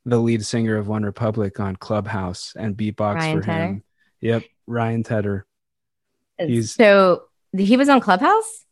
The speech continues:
Speaker 1: Yeah, he's on Clubhouse. He was interviewed on one of the shows that I help with, and I think he's getting really into the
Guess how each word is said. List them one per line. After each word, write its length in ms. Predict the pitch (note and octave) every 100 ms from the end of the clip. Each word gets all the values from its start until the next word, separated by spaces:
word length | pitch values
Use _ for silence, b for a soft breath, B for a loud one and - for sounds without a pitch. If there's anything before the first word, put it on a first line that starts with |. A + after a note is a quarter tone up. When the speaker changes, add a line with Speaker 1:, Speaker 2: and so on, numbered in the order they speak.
| _
Speaker 1:
Yeah, 360 | A#2+ A#2+ C3+ C3
he's 260 | A#2 B2+
on 180 | C#3+ C3+
Clubhouse. 840 | - C3+ C3 A#2+ B2 A#2 A2+ - - - _
He 120 | C3 C#3
was 160 | B2+
interviewed 580 | C3 C3 B2+ A#2 A#2 A#2
on 180 | A2+ A2+
one 120 | A2+
of 80 | A2+
the 100 | A2
shows 400 | - A2+ A2 G#2+
that 100 | A2
I 140 | G#2+ G2+
help 320 | G#2+ G#2 A2
with, 380 | A2 A2 G#2+ -
and 460 | A2 A2+ G#2 G2 G2 b b b b b
I 140 | - G#2+
think 260 | - A2+
he's 320 | - - A2+ G#2+
getting 260 | A2+ A2
really 340 | G#2+ G#2+ G#2+ G#2+
into 420 | G#2+ - A#2 G#2
the 420 | G#2+ G#2+ G#2+ -